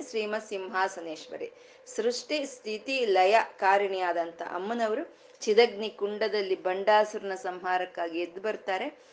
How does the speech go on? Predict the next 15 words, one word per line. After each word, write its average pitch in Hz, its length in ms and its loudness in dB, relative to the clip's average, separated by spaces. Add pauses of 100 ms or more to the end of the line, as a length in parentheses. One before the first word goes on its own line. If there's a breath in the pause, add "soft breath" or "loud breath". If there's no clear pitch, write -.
(120)
ಆಗ 190 220 6
ಬಂದಂಥ 185 540 2
ಅಮ್ಮನವರ 220 680 -2 (400 soft breath)
ನಾಮ 214 440 4 (100)
ರೂಪ 196 480 -4
ಲೀಲ 180 500 -2
ತತ್ವ 226 580 0
ಮಂತ್ರ 214 500 -2
ಯೋಗ 202 540 2
ವೈಭವಗಳಿಂದ 190 800 2 (500 soft breath)
ವರ್ಣಿಸ್ತಾ 208 580 8
ಇದ್ದಾರೆ. 113 540 -8 (1080 soft breath)
ಈ 226 180 2
ಲಾಸ್ಯ 247 600 8
ಪ್ರಿಯ 277 400 6